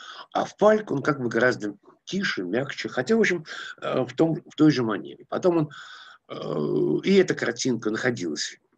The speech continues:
м, в общем, ничего простого. Смотрите, кстати, с пластической анатомией у неё всё было гораздо лучше.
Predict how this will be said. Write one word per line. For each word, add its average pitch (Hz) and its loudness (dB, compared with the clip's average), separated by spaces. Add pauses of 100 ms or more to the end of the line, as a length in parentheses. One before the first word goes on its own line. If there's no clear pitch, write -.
(100)
м, 65 -18 (2250)
в 156 4
общем, 180 0 (180)
ничего 147 0
простого. 139 -4
Смотрите, 165 2
кстати, - -4 (3500)
с 143 -10
пластической 151 2
анатомией 156 6
у 131 4
неё 135 4
всё 170 2
было 156 4
гораздо 131 4
лучше. - -2